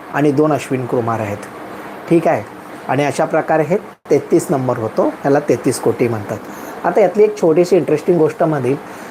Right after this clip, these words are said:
हे जे आठ वसू जे आपण म्हणालो ना, हे आठ वसूंची महाभारताशी खूप छान अशी कनेक्टेड स्टोरी आहे. बघूया कोण कोण गेस करते. तुमच्यापैकी कोणाला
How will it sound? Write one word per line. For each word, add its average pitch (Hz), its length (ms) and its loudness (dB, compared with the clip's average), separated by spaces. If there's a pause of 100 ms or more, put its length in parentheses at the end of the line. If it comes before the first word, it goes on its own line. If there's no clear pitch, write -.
(160)
हे 190 140 6
जे 220 120 4 (100)
आठ 208 220 2
वसू 180 300 6
जे 208 80 4
आपण 180 240 2
म्हणालो 160 380 2
ना, 127 140 0 (460)
हे 208 60 4 (100)
आठ 202 220 2
वसूंची 208 500 4
महाभारताशी 202 680 2
खूप 233 200 -2
छान 214 320 4
अशी 214 160 2
कनेक्टेड 185 480 2
स्टोरी 147 360 2
आहे. 104 80 -2 (540)
बघूया 175 220 6
कोण 170 220 2
कोण 170 160 4
गेस 156 220 4
करते. 175 280 2
तुमच्यापैकी 156 640 2
कोणाला 156 600 4